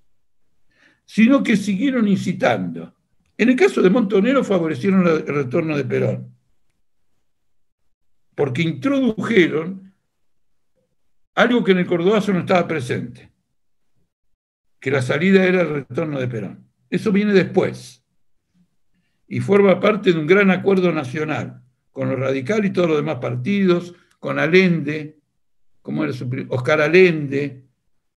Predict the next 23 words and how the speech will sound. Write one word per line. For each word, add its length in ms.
de 160
la 80
Unión 180
Cívica 380
Radical, 460
de 120
todos 260
los 100
partidos, 720
Balbín. 800
Es 100
decir, 260
que 80
es 120
una 140
operación 560
política 540
para 220
contener 380
un 100
proceso 500
de 120
rebelión. 680